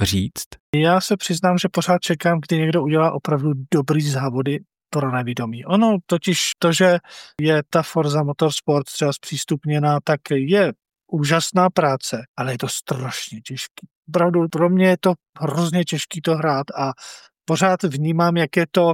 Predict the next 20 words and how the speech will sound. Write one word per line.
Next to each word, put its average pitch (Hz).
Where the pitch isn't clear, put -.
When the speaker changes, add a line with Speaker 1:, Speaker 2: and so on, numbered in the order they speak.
Speaker 2:
primárně 160
postaveno 156
samozřejmě 143
pro 143
vidící, 147
jo, 143
a 139
tohle, 160
že 147
to 170
jde 160
hrát, 165
je 160
sice 165
fajn, 143
ale 135
kdyby 165
takový 156
pěkný 165
závody 151